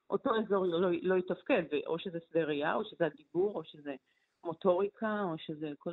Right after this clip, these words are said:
דבר, אה, שאנחנו צריכים, אנחנו די צריכים הרבה דברים במוח. אז כל העניין הזה הוא מאוד משמעותי, וזה מה שאנחנו תמיד אומרים, שזמן זה נורא חשוב בשבת. <coughs> ככל שתגיע יותר מהר, ככל שיפתחו את העורק יותר מהר, יש סיכוי שרקמת המוח לא תיהרס.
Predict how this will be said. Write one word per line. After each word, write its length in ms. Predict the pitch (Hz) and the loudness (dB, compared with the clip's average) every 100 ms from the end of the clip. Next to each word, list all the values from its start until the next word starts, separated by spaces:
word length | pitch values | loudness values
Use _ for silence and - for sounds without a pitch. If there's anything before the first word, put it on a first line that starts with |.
| 170 | -10
דבר, 280 | - 170 170 | -10 -10 -8
אה, 160 | 165 165 165 _ _ _ - _ _ | -8 -8 -10 _ _ _ -20 _ _
שאנחנו 260 | 175 - - | -10 -8 -10
צריכים, 500 | - 196 - 392 170 | -6 -4 -2 -2 -2
אנחנו 240 | 160 156 | -4 -4
די 160 | 165 160 | -6 -6
צריכים 400 | - 180 160 147 | -8 -6 -6 -6
הרבה 180 | 139 | -6
דברים 320 | 143 147 143 143 | -8 -6 -4 -4
במוח. 380 | 139 139 139 156 | -4 -4 -2 -4
אז 60 | - _ _ _ _ _ | -6 _ _ _ _ _
כל 220 | - 247 | 4 4
העניין 360 | 262 254 247 262 | 6 4 2 2
הזה 200 | 247 208 | 0 -2
הוא 100 | 185 | 0
מאוד 220 | 180 202 | 0 -2
משמעותי, 440 | 208 190 185 311 233 | -6 -8 -4 -2 -2
וזה 200 | 208 233 | 0 0
מה 100 | 220 | 0
שאנחנו 240 | 226 - | -4 -6
תמיד 220 | - 202 196 | -4 -2 0
אומרים, 200 | 202 208 | -2 -2
שזמן 360 | 196 180 202 208 | -4 -2 0 0
זה 60 | 180 | -2
נורא 200 | 175 185 | -4 -4
חשוב 320 | 190 190 - - | -4 -14 -18 -20
בשבת. 380 | - 165 139 - _ _ _ _ _ _ - | -18 -12 -12 -12 _ _ _ _ _ _ 0
<coughs> 300 | 311 - - | 2 2 -2
ככל 200 | - 233 | 0 0
שתגיע 280 | 220 202 190 | 0 0 0
יותר 240 | 185 190 180 | 0 0 -2
מהר, 300 | 165 208 277 - - - | 0 0 -2 -6 -20 -10
ככל 200 | - 220 | -4 -2
שיפתחו 640 | - 226 - 208 - 262 233 | -2 -8 -4 -4 2 2 2
את 140 | 233 | 0
העורק 360 | - 190 185 170 | 0 0 0 -6
יותר 240 | - 185 | -4 -2
מהר, 360 | 175 165 254 285 - _ _ | -2 0 -2 -4 -10 _ _
יש 120 | 208 - | -10 -10
סיכוי 260 | 185 - 220 | -8 -4 -4
שרקמת 440 | 220 175 196 190 | -4 -4 -4 -4
המוח 320 | 170 180 185 151 | -4 -4 -4 -8
לא 80 | 147 | -10
תיהרס. 300 | 143 123 | -10 -10